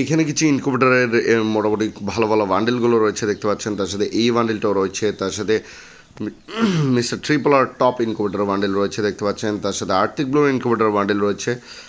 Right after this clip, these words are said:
তো এটাও ইনকিউবেটরের টপ বান্ডিল। আহ, তার সাথে আর কী কী রয়েছে আমি দেখানোর চেষ্টা করছি। তার সাথে ইনকিউবেটরের আরও একটা বান্ডিল রয়েছে, হিপ হপ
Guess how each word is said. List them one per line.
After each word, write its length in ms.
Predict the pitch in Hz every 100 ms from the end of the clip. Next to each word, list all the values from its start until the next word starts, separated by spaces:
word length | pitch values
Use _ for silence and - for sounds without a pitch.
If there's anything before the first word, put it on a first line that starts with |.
| - - -
তো 60 | 127 123 131
এটাও 180 | 151 151
ইনকিউবেটরের 460 | 135 123 117 117 113 120
টপ 160 | 101 87
বান্ডিল। 260 | 98 104 123
আহ, 340 | 120 117 107 107
তার 100 | 113
সাথে 120 | 123 123
আর 60 | -
কী 80 | 165 170
কী 60 | 127
রয়েছে 180 | 120 117
আমি 100 | 101
দেখানোর 240 | 92 95 95
চেষ্টা 160 | 101 113
করছি। 240 | 104 - 120 113
তার 100 | 101
সাথে 140 | 104 107
ইনকিউবেটরের 420 | 110 147 135 131 110
আরও 120 | 92 95
একটা 120 | - 95
বান্ডিল 220 | 95 98
রয়েছে, 200 | 101 87 104
হিপ 180 | 101 -
হপ 140 | 120